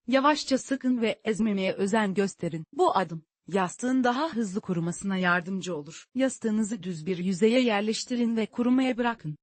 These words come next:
Güneş ışığından uzakta ve havadar bir ortamda kurutmanızı öneririz.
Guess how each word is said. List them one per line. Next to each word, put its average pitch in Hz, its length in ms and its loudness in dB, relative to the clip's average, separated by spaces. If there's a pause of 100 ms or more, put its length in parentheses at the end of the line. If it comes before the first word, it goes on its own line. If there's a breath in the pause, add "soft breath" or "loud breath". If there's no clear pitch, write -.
Güneş 233 340 0
ışığından 196 680 -2
uzakta 226 580 -4
ve 190 80 -2
havadar 226 560 0
bir 233 200 -2
ortamda 180 640 -2
kurutmanızı 185 720 -4
öneririz. 214 640 -2